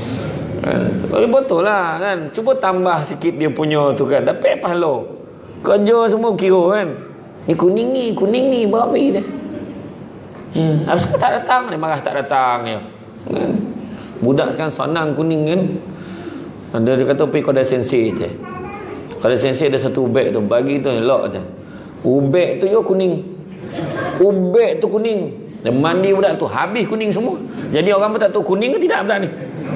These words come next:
Itu dia kata ubek tu kan. Tak ada lah tu. Langsung kan, tahan kat wad. Kan? Macam mana? Kan? Macam kita tengok ibadah haji kan, ibadah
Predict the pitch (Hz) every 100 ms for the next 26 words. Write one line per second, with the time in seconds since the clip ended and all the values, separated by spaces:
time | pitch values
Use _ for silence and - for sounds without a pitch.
0 | - - - - 180 185 226 220 208 190
1 | 196 185 196 190 190 190 190 143 127 131
2 | 135 143 139 143 - 135 - - - -
3 | - - 120 131 127 170 139 127 127 107
4 | 101 - - 101 104 117 110 101 110 104
5 | - - 95 92 90 - - - - -
6 | 170 156 - - - - - - - -
7 | - - - 107 101 92 - - - -
8 | - - - 113 165 160 156 156 151 151
9 | 143 127 131 127 120 113 110 127 165 127
10 | 107